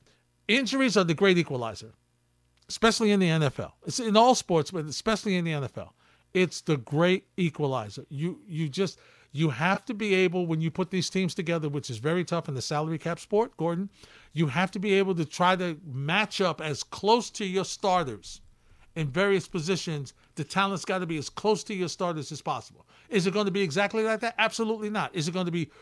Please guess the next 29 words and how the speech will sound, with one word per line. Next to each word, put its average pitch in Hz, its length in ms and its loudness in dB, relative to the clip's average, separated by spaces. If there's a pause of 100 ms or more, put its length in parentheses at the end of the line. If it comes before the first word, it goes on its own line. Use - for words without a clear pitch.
(120)
four 196 320 6
or 151 60 2
five 190 300 4
steps - 340 -2 (180)
behind 202 560 0 (240)
your 190 140 0
starters? 240 480 -2 (280)
Probably. 220 640 6 (200)
So - 160 6
if 185 80 4
you 226 80 2
can 196 160 2
get 233 240 2
somebody 226 400 2
two 240 260 -2
or 202 80 4
three 185 260 2
steps 214 320 0
behind 160 360 0
your 151 100 0
starters 139 540 -2 (280)
and 165 160 -2
keep 226 220 2
away 208 280 6
and, 180 360 -4
and 175 240 0
minimize 202 460 2
the 202 160 0
injuries, 196 400 0